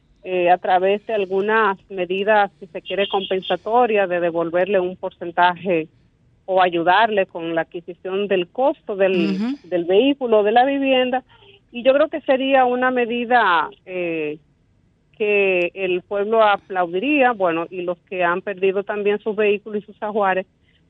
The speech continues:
Speaker 1: eh, le caería muy bien, porque, Carmen Luz, en este país, para tú poder tener un vehículo, que es un medio también de trabajo, para tú desplazarte a tu trabajo y hasta buscarse la vida, mucha gente, eh, es lo único que tiene para poder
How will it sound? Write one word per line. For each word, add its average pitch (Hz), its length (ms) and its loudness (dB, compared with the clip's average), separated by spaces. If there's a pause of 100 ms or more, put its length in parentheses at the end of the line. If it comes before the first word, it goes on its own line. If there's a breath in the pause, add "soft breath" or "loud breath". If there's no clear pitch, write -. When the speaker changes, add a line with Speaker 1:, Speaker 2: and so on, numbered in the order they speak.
(180)
Speaker 1:
eh, 196 180 2
le 202 140 4
caería 226 440 2
muy 247 160 -2
bien, 220 280 0
porque, 190 320 -12
Carmen 202 360 -2
Luz, 208 240 -2
en 190 140 -4
este 185 220 -8
país, 202 360 -2
para 180 220 -4
tú 196 140 -12
poder 196 260 -2
tener 190 300 -2
un 190 100 -2
vehículo, 196 540 0
que - 120 -12
es 175 60 -14
un 190 180 -2
medio 190 320 2
también 180 440 -2
de 175 100 0
trabajo, 196 640 0 (100)
para 175 200 -8
tú 180 200 -10
desplazarte 185 600 -2
a - 20 0
tu 180 140 -6
trabajo 202 400 2
y 190 80 2
hasta 185 200 -2
buscarse 202 460 -4
la 208 100 4
vida, 247 280 2
mucha 196 280 -6
gente, 165 320 -6 (800)
eh, 190 480 4
es 208 100 2
lo 247 120 4
único 285 300 2
que 277 120 2
tiene 320 380 0
para 190 240 0
poder 220 600 0